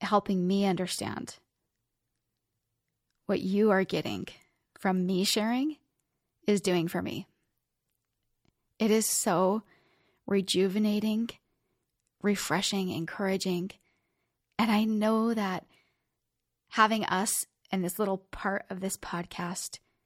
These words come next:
share your story helps others. So please, if you have insights or breakthroughs or anything that helped you move through your day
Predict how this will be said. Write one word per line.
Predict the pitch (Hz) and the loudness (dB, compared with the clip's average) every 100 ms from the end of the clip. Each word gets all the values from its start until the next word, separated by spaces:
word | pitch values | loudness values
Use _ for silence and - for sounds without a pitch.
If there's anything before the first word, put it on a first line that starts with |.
| _ - | _ -4
share | - 214 175 | 0 2 2
your | 175 170 190 | 0 -2 -4
story | - - 185 190 240 - _ _ _ _ _ _ _ _ _ _ _ - | -6 -4 -4 -2 -6 -10 _ _ _ _ _ _ _ _ _ _ _ -8
helps | - 185 - | -6 -4 -4
others. | 185 175 - - - - _ _ _ _ _ _ _ _ _ _ _ - | -4 -6 -8 -10 -12 -14 _ _ _ _ _ _ _ _ _ _ _ -6
So | - - | -2 -2
please, | - 214 202 | 0 -2 -2
if | - | -6
you | 220 | -8
have | - 277 294 - | -4 -2 -2 -4
insights | 196 - - - - - | -6 -6 -14 -16 -16 -10
or | 202 | -8
breakthroughs | 196 196 - 202 185 | -6 -6 -6 -6 -4
or | 202 | -2
anything | 208 233 233 214 | -2 -2 -2 -4
that | - | -4
helped | 208 - | -6 -4
you | 196 | -2
move | 185 190 | -2 -4
through | - 196 185 | -6 -4 -4
your | 180 180 | -4 -4
day | 180 180 - | -4 -4 -6